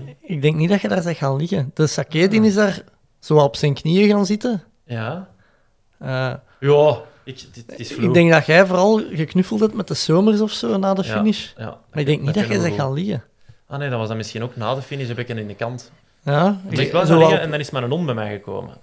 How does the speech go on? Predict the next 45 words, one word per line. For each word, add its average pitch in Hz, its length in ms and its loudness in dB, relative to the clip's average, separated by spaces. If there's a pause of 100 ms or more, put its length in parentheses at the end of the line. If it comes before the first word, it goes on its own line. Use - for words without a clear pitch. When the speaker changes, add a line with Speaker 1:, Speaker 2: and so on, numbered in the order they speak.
Speaker 1:
Maar 104 200 -8 (280)
dat, 104 220 -12
dat 107 100 -8
was 110 100 -6
inderdaad 107 320 -6
na 120 180 -4
de 113 80 -10
finish 95 260 -16
al. 92 240 -16 (920)
Ja, 131 440 4 (100)
zwart. - 400 -10
Ik 135 100 -10
heb, 180 200 -4
ik 135 100 -12
ben 117 260 -8
ook 101 120 -14
al 104 140 -6
gaan 101 120 -10
liggen 98 200 -14 (240)
aan 101 140 -16
de 98 80 -16
finish. 95 340 -20 (440)
Absoluut. 98 560 -18 (680)
Maar 123 120 -4
ja, 127 100 2
op 120 60 -2
de 107 60 -10
piste 147 260 -10
zie 135 120 -8
je 127 60 -8
dat 120 100 -4
wel 127 140 -4
minder, 110 300 -8
hè. 117 100 -16 (1300)
Er 131 80 -4
is 135 140 -6
één 180 140 -4
fragment, 175 600 -8
dat 117 140 -18
vind 117 160 -14
ik 113 80 -10
wel 104 100 -8
een 101 60 -14
goeie, 110 220 -12
maar 101 140 -16